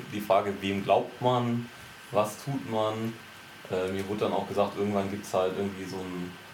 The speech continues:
ein Turm quasi, ähm, wo dann halt die Stimme von oben sagt, „Du darfst echt überall hin, du darfst alles machen, aber nicht in diesem Turm.“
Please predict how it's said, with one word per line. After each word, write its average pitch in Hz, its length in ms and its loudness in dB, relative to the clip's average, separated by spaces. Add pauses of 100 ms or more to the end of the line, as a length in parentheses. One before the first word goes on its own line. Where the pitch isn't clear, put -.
(220)
ein 90 220 -2
Turm 156 480 2
quasi, 123 720 4
ähm, 101 580 2
wo 95 140 -2
dann 95 240 2
halt 90 220 -2
die - 60 -6
Stimme 110 220 -4
von 101 180 -2
oben 104 220 0
sagt, 101 200 4 (540)
„Du - 80 -10
darfst 107 300 2
echt 117 240 -4
überall 160 320 6
hin, 151 120 0
du 156 60 -2
darfst 113 240 4
alles 117 200 4
machen, 120 220 2
aber 98 200 4
nicht 131 240 2
in 120 120 2
diesem 110 240 -2
Turm.“ 92 200 0